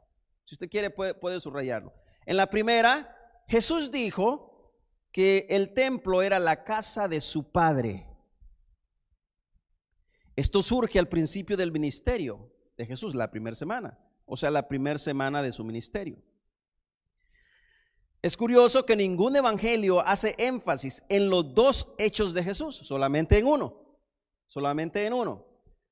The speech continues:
Solo se enfocan en uno solo. Mateo, Marcos y Lucas hacen énfasis en uno solo y de forma muy similar concuerdan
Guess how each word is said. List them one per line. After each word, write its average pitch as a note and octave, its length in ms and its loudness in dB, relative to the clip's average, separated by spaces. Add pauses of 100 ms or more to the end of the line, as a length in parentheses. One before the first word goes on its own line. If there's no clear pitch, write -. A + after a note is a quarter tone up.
(120)
Solo A#3 320 2
se G#3+ 160 2
enfocan A3 520 -2
en F3 120 0
uno F#3+ 160 -2
solo. C#3+ 260 -2
Mateo, G#3 540 0
Marcos G3+ 420 -2
y F#3 60 -4
Lucas C4 480 -2 (240)
hacen G3+ 400 0
énfasis G#3 560 -2
en E3+ 160 -2
uno A3+ 180 0
solo A#3+ 460 0
y G3 100 -8
de F3 140 0
forma F#3+ 340 -4
muy G3 260 -2
similar G3 680 0 (340)
concuerdan F3+ 960 0